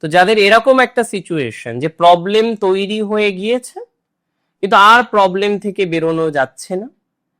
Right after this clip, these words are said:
আমি মনে করি তাদের ইমপ্রুভমেন্টের জায়গা আমরা এবার ধীরে ধীরে, ধীরে ধীরে, ধীরে ধীরে লক্ষ্য করতে পারি।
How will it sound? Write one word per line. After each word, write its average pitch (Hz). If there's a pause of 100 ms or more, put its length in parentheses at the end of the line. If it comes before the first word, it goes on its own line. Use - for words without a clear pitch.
(140)
আমি 156
মনে 165
করি 165 (160)
তাদের 151
ইমপ্রুভমেন্টের 139
জায়গা 117
আমরা 123
এবার 117 (220)
ধীরে 139
ধীরে, 135
ধীরে 123
ধীরে, 120
ধীরে 110
ধীরে 165 (520)
লক্ষ্য 113
করতে -
পারি। -